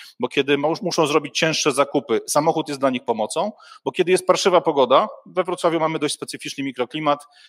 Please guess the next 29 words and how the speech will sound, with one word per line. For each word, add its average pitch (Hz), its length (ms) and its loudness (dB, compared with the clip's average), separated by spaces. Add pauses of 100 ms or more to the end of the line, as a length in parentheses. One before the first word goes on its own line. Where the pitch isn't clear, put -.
zimą 143 320 0
rzadko 147 300 2
kiedy 139 240 -2
jest 127 220 -4
biało, 143 300 4
najczęściej 131 440 -4
mamy 131 140 -2
błoto 139 260 -4
śniegowe, 131 420 -2
mamy 127 220 -2
bardzo 135 260 0
dużo 127 220 -2
opadów. 135 440 0 (340)
Ci 151 120 -6
ludzie 147 420 2
ze 139 120 -4
względu 147 340 -2
na 135 100 0
swoje 123 260 -2
zdrowie, 143 260 -4
ze 131 100 -4
względu 127 260 -6
na 127 80 -2
swoją 123 300 -4
formę, 135 300 0
na 120 100 -2
swój 127 240 -10
sposób - 340 -10
funkcjonowania 127 560 -4